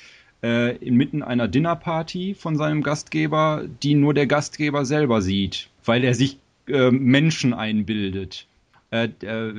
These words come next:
mehr will ich jetzt nicht verraten. Das ist schon ein kleiner Spoiler, allerdings wird es klar, wenn man sich die, äh, das Cover anguckt, dass, äh, David Hyde Pierce wohl ein kleiner Psychopath ist,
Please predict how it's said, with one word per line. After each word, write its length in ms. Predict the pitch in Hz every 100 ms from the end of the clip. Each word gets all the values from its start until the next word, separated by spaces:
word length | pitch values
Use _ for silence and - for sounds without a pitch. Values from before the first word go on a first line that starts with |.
| 101
mehr 340 | 107 123 170 139
will 120 | 160
ich 120 | 160
jetzt 160 | 147 -
nicht 160 | 143
verraten. 600 | - 123 117 123 117 151 226
Das 120 | 117
ist 100 | 190
schon 140 | 202
ein 140 | 120 104
kleiner 220 | 101 101
Spoiler, 420 | - 101 117 120
allerdings 420 | 107 110 113 - -
wird 360 | 101 95 123
es 160 | 123 -
klar, 320 | - 110 127
wenn 140 | 113
man 160 | 113 110
sich 260 | 104 113 -
die, 320 | 107 101 101
äh, 320 | 95 92 98
das 180 | 98 -
Cover 280 | 110 98 95
anguckt, 500 | 95 98 98 - 95
dass, 200 | 95 -
äh, 380 | - 98 92 90
David 260 | 110 101 95
Hyde 120 | 90
Pierce 360 | - 104 98
wohl 240 | 92 95 95
ein 220 | 92 92
kleiner 240 | - 95 95
Psychopath 560 | - 95 98 107 104
ist, 300 | 92 82 -